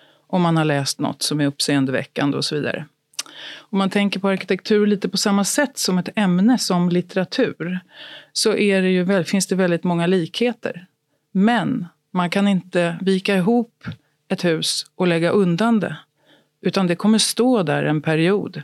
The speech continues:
helst en väldigt lång period. Det betyder att det påverkar väldigt många människor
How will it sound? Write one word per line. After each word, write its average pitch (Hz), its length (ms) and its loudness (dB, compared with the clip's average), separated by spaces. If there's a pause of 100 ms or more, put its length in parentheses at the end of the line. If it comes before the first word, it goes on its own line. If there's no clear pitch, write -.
(320)
helst 185 480 -2
en 175 100 0
väldigt 160 280 0
lång 233 300 4
period. 151 520 -2 (400)
Det - 60 -6
betyder 190 360 0
att 170 80 -2
det - 180 -4
påverkar 208 720 0
väldigt 156 280 0
många 151 240 0
människor 147 680 0